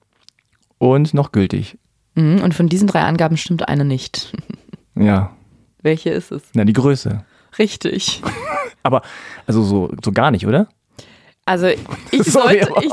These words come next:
Speaker 2: die haben damals gesagt, ob sie mich messen sollen oder ob ich weiß, wie groß ich bin. Und ich habe gesagt, ich weiß, wie groß ich bin. Mir war das aus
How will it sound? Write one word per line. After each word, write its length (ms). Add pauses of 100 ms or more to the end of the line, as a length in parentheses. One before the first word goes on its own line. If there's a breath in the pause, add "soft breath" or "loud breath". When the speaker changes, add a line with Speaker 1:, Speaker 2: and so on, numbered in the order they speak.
(120)
Speaker 2:
die 140
haben 180
damals 360
gesagt, 300
ob 80
sie 80
mich 180
messen 280
sollen 260
oder 220
ob 80
ich 180
weiß, 300
wie 80
groß 240
ich 100
bin. 140
Und 100
ich 100
habe 120
gesagt, 260
ich 80
weiß, 240
wie 60
groß 240
ich 80
bin. 120
Mir 120
war 120
das 140
aus 160